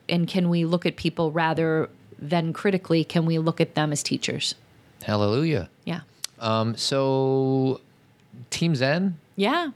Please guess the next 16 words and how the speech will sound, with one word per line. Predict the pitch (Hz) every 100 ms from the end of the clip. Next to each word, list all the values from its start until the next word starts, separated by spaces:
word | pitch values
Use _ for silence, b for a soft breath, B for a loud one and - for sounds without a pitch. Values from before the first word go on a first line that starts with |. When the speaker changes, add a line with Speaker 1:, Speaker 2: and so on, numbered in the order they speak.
| -
Speaker 2:
We | 120
have | 131 139 127
a | 117 107 101 -
Zen | 120 156
Talk | 113 95 -
this | 104
Friday. | - 110 110 90 80 113 _ _ - -
Speaker 1:
Wow, | 160 214 254
already? | 160 175 170 277 370 -
Speaker 2:
Yes, | 95 82 -
because | - - 90
we're | 92
going | 92 90
on | 85
spring | - 85
break. | 78 71 -